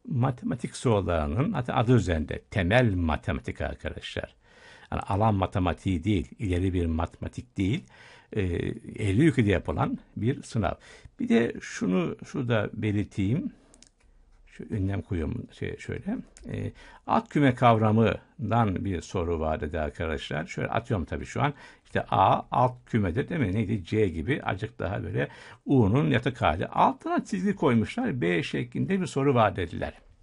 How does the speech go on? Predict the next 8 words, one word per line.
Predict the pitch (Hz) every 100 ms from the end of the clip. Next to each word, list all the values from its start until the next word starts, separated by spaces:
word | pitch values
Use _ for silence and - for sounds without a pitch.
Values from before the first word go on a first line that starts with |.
| _ _ _ _ _ _ _ _ _ - - - - - -
Ya | - - -
şimdi | - 226 214 - -
bu, | - 214 226 202 233 - -
e, | - 50 - - -
bir | -
alt | 294 -
küme | 147 113
sonuçta. | - 98 76 - -